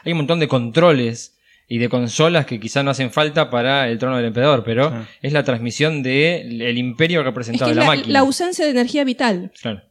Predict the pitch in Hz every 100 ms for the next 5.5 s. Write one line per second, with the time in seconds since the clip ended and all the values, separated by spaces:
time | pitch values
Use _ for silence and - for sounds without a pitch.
0 | _ - 254 262 269 277 - 370 392 320
1 | 254 247 302 311 262 277 - 294 240 185
2 | 180 185 _ _ _ - 131 131 123 -
3 | 120 131 127 330 359 302 254 294 269 226
4 | 240 254 - 302 330 285 302 320 302 254
5 | 254 269 - 196